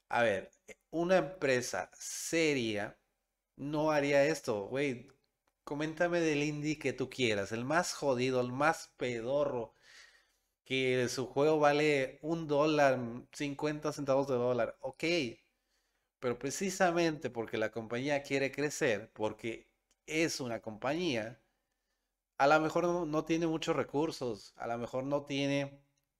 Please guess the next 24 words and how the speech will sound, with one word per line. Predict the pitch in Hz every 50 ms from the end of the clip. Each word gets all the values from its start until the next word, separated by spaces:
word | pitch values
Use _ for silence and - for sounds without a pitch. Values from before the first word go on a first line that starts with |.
| _ _ _ _ _ _ _ _ _ _ _ _ _ _ _ _ _ _ _ -
eh, | - 120 113 113 110 107 104 104 101 98 101 98 95 95 -
pues | 117 -
tanta | - 131 127 127 143 -
creatividad, | 127 110 - - 107 101 101 101 117 127 143 151 147
no | 135 131 123
son | - - 117 107 101
buenos, | 101 107 117 131 143 139 123 110 107
ok. | 113 - - 139 127 123 - - - _ _ _ _ _
Hay | _ 139 143 165
jueguitos | 165 - 180 170 165 175 175 180 180 156 - - - - -
malísimos, | 143 160 170 180 185 208 233 240 220 - - - 185 170 143 131 117 110 104
güey. | 104 101 101 104 _ _ _ _ _ _ _ _ _ _ _ _ _ _ _ _ _ _ _ _ _ _ _ _ _ _ _ _ _ _ _
Pero | - 165 160
al | 160 165
menos | 165 175 175 180 180 165
le | 156 160
echan | 156 - - 156 143
ganas. | 131 139 135 139 131 107 95 - - - - _ _ _ _ _ _ _ _ _ _ _ _ _ _ _ _ _ _ _ _ _ _ _ _ _ _ _ _ _ _
Y | - 127
este | 123 123 - 139
señor | 139 143 131 131 127 127 131 131 135 - - _ _ _ _ _ _
tiene | _ - 107 107 127
muchas | 127 151 196 208 - - 190 170
ganas, | 131 127 139 151 143 113 98 98 - - - -